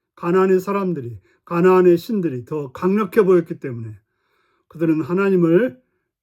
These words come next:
버리고 그들로 나갔던 것입니다.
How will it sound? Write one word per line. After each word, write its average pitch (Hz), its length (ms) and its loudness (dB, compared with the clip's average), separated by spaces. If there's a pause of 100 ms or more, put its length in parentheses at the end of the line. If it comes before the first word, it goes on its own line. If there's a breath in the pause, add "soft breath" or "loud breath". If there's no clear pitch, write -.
버리고 131 440 -2 (360)
그들로 135 720 -4
나갔던 135 440 -8
것입니다. 110 520 -12